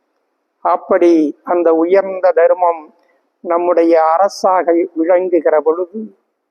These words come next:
அந்த அரசிலே இருக்கிறவர்கள் தர்மத்திற்கானவர்களாக இருந்து இறைமாண்பு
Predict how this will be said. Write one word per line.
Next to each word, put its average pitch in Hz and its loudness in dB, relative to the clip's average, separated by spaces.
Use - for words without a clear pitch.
அந்த 226 0
அரசிலே 247 2
இருக்கிறவர்கள் 220 2
தர்மத்திற்கானவர்களாக 214 0
இருந்து 220 0
இறைமாண்பு 208 2